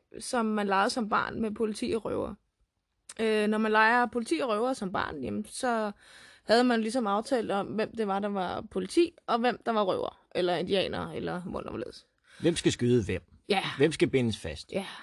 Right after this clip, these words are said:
Speaker 2: Hvem skal ditten? Hvem skal datten?
Speaker 1: Og så gjorde du, og så legede vi at, og så, øh, så gjorde vi sådan så, at man blev taget til fange derhen ved legehuset og sådan noget.
Speaker 2: Ja.
Speaker 1: Den leg, tror jeg, alle har leget i en eller anden form,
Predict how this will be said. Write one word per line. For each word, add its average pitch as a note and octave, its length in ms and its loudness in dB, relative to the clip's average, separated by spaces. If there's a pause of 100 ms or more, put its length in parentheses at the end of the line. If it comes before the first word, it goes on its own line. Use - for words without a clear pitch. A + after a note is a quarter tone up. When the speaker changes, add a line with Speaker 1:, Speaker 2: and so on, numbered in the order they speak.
Speaker 2:
Hvem D3 180 -2
skal C3 180 -2
ditten? F2+ 280 -6
Hvem D3 240 -2
skal A2+ 180 -8
datten? - 380 -10
Speaker 1:
Og C#4 100 4
så E4 140 0
gjorde C4+ 320 4
du, B3 300 -2
og A#3+ 80 0
så D4+ 180 0
legede B3+ 380 4
vi C#4 120 0
at, G#3 280 0
og A#3+ 140 0
så, C4 340 2
øh, A3 400 0 (100)
så - 140 -6
gjorde C4 280 0
vi C4 60 -2
sådan A#3+ 280 0
så, B3 180 0
at G#3+ 160 0
man G#3 220 -2
blev G#3+ 140 -2
taget G#3+ 220 -2
til G#3+ 120 -10
fange G#3 500 0
derhen A#3 360 2
ved B3+ 80 4
legehuset G#3 760 0
og F3+ 80 -4
sådan F#3+ 120 -6
noget. - 140 -8 (220)
Speaker 2:
Ja. F#2 140 -2 (460)
Speaker 1:
Den D4 140 6
leg, C#4+ 340 6
tror C4+ 200 0
jeg, B3 420 4
alle A3 300 0
har A#3 80 -2
leget G3+ 380 0
i - 160 -6
en G3+ 100 -4
eller G3+ 120 -4
anden G3 220 -4
form, - 320 -6